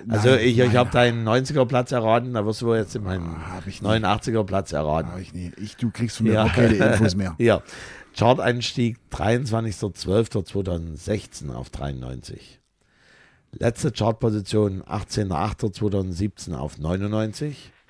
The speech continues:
Speaker 1: Und Höchstposition Platz vierzehn am vierundzwanzigsten zweiten zweitausendsiebzehn. Man merkt, wir sind mittendrin.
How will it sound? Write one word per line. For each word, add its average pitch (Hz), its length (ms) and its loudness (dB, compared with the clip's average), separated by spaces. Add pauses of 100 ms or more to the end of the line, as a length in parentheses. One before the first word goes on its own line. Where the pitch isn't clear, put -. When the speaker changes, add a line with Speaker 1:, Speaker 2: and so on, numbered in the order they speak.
(680)
Speaker 1:
Und 95 140 -6
Höchstposition 113 720 0
Platz 92 240 -6
vierzehn 120 500 -2
am 92 160 -6
vierundzwanzigsten 101 640 -6
zweiten 104 360 -4
zweitausendsiebzehn. 85 880 -6
Man 85 160 -8
merkt, 104 180 -2
wir 104 60 -2
sind 90 180 -8
mittendrin. 92 520 -2